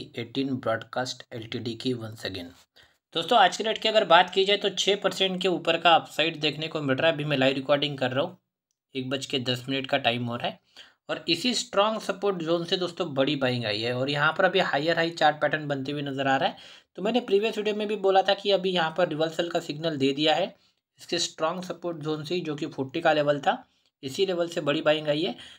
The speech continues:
तो अभी दोस्तों अगर यहाँ पर छोटी मोटी गिरावट आती है तो फ़ोर्टी फ़ोर का जो लेवल है एक इमीडिएट सपोर्ट का काम करेगा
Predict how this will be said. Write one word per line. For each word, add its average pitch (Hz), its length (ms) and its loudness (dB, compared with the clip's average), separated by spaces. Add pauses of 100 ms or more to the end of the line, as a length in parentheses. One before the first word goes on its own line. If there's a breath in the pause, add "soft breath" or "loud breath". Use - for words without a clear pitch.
(140)
तो 180 80 0
अभी 196 140 0
दोस्तों 226 260 0
अगर 220 180 2
यहाँ 175 280 0
पर 202 140 -2
छोटी 190 240 -4
मोटी 196 180 0
गिरावट 160 420 4
आती 175 200 2
है 190 60 0
तो 190 100 -6
फ़ोर्टी 151 300 -4
फ़ोर 165 340 -4
का 180 60 6
जो 175 140 -2
लेवल 160 260 0
है 190 60 0
एक 190 140 -8
इमीडिएट 147 400 -4
सपोर्ट 135 360 -4
का 151 160 -4
काम 147 240 -2
करेगा 151 320 0